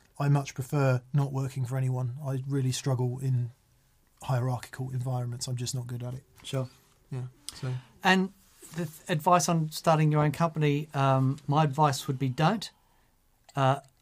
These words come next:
Speaker 2: unless you are so passionate about what you wanna do that you don't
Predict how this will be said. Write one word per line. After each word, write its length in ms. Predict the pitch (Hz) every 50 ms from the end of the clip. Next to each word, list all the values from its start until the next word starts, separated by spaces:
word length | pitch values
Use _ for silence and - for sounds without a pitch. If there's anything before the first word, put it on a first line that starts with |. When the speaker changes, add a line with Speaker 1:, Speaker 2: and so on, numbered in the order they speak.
| -
Speaker 2:
unless 580 | 151 143 139 147 151 156 160 - - - - - _ _ _ _ _ _ _ _ _ _ _ _ _ -
you 600 | 139 135 135 143 151 147 147 147 143 143 156 151 - _ _ _ _ _ _ - 143 - - _ _ _ _ _ _ _ _ - - _ _ _ _ _ _ _ _ _ _ _ _ _ _ _ _ _ _ _
are 440 | - 147 135 135 131 127 131 139 139 - _
so 380 | - - - - - 175 175 170
passionate 580 | 160 - 170 165 160 - - 143 135 127 123 - _ _ _ _ _ _ _ _ _ -
about 380 | 135 123 131 135 131 135 135 - _ _ -
what 180 | 143 156 151 147
you 80 | 139
wanna 200 | 135 151 170 180
do 400 | 156 131 139 131 131 139 147 156 151 - _ _ _ _ _ _ _ _ -
that 180 | 151 151 -
you 60 | 135 131
don't 300 | 127 160 156 165 165